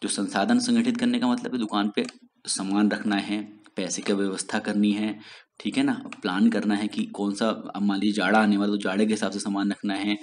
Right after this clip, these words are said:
गर्मी आ रही तो गर्मी के हिसाब से सामान रखना है, उस, उस हिसाब से संगठित करना है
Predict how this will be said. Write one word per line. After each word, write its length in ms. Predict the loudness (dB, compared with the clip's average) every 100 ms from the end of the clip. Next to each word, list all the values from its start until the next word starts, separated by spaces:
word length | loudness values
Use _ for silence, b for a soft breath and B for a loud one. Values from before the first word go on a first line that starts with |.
| B B _
गर्मी 360 | 0 6 10 10
आ 40 |
रही 100 | 8
तो 100 | 4
गर्मी 300 | 0 4 6
के 60 | 6
हिसाब 200 | 2 -2
से 100 | -4
सामान 320 | -4 -4 -4
रखना 240 | -4 -4
है, 220 | -6 -8 -12 -12
उस, 240 | -12 -10
उस 120 | -10 -2
हिसाब 160 | 0 0
से 80 |
संगठित 340 | 0 2 2 0
करना 260 | 0 2
है 200 | 0 -2